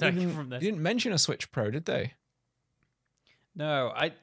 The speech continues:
Speaker 1: it looks really cool. I don't know if there's actually gonna be two different characters. I don't know how they'd implement that without it getting stale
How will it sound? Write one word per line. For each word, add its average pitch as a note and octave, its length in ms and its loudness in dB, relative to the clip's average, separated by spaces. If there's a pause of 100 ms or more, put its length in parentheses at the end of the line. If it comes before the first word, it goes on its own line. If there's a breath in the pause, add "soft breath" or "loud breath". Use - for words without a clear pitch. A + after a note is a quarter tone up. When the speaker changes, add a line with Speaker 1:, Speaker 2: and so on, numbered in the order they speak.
Speaker 1:
it F3+ 160 -2
looks A3+ 400 -6
really F3 540 -2
cool. F3+ 540 -8
I D3 100 -4
don't G#3 340 -6
know G3+ 200 -6
if F#3 240 -10
there's D#3 180 -6
actually D3 300 -8
gonna C3 140 -8
be B2+ 100 -10
two B2+ 160 -8
different B2 280 -8
characters. - 480 -10
I B2+ 60 -8
don't D#3+ 240 -4
know E3+ 80 -8
how E3 120 -4
they'd D3+ 220 -6
implement C3 480 -8
that B2 160 -12
without B2+ 280 -10
it - 60 -12
getting A#2+ 380 -10
stale B2 520 -6